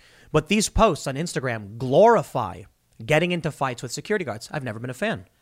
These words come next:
You, you blow the spot. There have been tons of spots that we were in Chi-, in Chicago, places to skate, right? S-,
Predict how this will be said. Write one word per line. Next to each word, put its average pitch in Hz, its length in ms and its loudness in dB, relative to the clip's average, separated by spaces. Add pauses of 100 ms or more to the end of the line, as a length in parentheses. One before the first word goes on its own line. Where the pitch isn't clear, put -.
(200)
You, 170 260 0
you 180 160 0
blow 147 360 2
the 156 100 -6
spot. - 500 0 (520)
There 190 100 2
have 202 60 4
been 208 100 -2
tons 220 240 -2
of 240 60 -4
spots - 480 -2
that 139 180 -8
we 143 100 -4
were 143 80 -2
in 127 80 -8
Chi-, - 240 -8
in 127 140 -6
Chicago, 120 320 -2
places 165 280 0
to 127 80 -8
skate, 117 280 -4
right? 120 200 -6 (140)
S-, - 160 -6